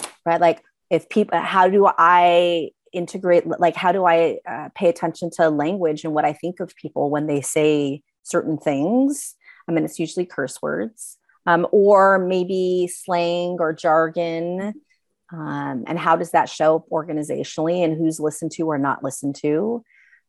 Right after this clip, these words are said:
Uh, um, and then, you know, social capital is very much, like, who I'm having relationships with,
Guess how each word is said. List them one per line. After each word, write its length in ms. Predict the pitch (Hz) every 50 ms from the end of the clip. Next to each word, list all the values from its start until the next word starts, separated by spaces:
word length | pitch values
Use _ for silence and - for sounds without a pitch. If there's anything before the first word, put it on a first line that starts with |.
| - 185
Uh, 120 | 160 160 - -
um, 480 | 165 156 147 147 143 147 151 151 143 -
and 120 | - 175 185
then, 280 | 175 175 175 175 -
you 60 | 185 175
know, 180 | 165 170 170 -
social 380 | - - 190 185 185 - 208
capital 500 | - 185 170 170 - 170 165 156 160 160
is 140 | 156 151 -
very 220 | - 151 151 151
much, 460 | 156 156 156 151 - - - - - _ _ _ - -
like, 160 | 156 143 -
who 100 | 175 165
I'm 100 | 151 151
having 360 | 147 151 151 147 147 139 143
relationships 760 | 139 139 131 143 143 - - 147 139 - - 127 - - -
with, 260 | 135 - 156 143 _